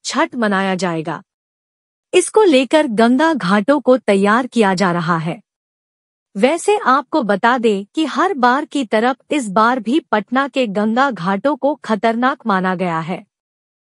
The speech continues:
इसको लेकर प्रशासन पहले से ही तैयारी करने पर जुटी है। वैसे आपको बता दें कि गंगा के जलस्तर में गिरावट की वजह से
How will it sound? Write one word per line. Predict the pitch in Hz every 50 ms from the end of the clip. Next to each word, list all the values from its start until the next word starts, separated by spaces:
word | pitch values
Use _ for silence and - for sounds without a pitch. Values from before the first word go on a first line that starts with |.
| _ _ _ _ -
इसको | 359 339 - - 427
लेकर | 440 370 262 262 262 - - 311 311
प्रशासन | - _ 233 220 214 - - 262 269 254 - 311 294 277
पहले | - - 220 208 233 269 349 359
से | - - 311
ही | 269 247 330 320
तैयारी | - - 208 196 202 208 208 226 233 302
करने | - - 208 190 196 208 220
पर | - 269 277
जुटी | 220 175 202 185 151 190 185 170
है। | 175 175 - - _ _ _ _ _ _ _ _ _ _ _ _ _ _ _ _ _ _ -
वैसे | 190 240 277 330 339 - - 403 403
आपको | 440 - 247 269 294 - _ 320 311
बता | 226 208 - 190 247 247 269
दें | 240 233 214 196 202 208 - _
कि | 294 277
गंगा | 214 185 220 233 240 247 247 294 330 330
के | - 320 285 240
जलस्तर | 180 220 208 214 226 - - - 262 262 254
में | 247 226 240 262 214
गिरावट | 190 220 226 233 240 269 277 339 359 -
की | _ 349 349
वजह | 247 202 196 190 226 262 294
से | - - 262 262 -